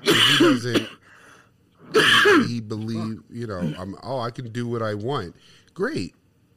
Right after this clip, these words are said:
So can other people. And this is what happens when you think you can do what you want. But they did not just throw him.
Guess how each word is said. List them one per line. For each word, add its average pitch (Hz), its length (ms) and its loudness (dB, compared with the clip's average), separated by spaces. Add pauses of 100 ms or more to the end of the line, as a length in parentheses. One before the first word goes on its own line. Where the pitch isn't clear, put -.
(140)
So 107 280 -6
can 104 180 -8
other 90 200 -8
people. 90 300 -8
And 92 360 -8
this 117 200 -12
is 117 200 -12
what 110 180 -8
happens 98 580 -12
when 87 200 -12
you 98 160 -10
think 101 320 -12
you 90 80 -14
can 98 160 -12
do 90 120 -10
what 90 200 -12
you 113 80 -12
want. 113 320 -14 (440)
But 139 240 -6
they 120 140 -4
did 110 220 -8
not 101 340 -6 (160)
just 90 480 -10 (380)
throw 104 280 -8
him. 92 300 -10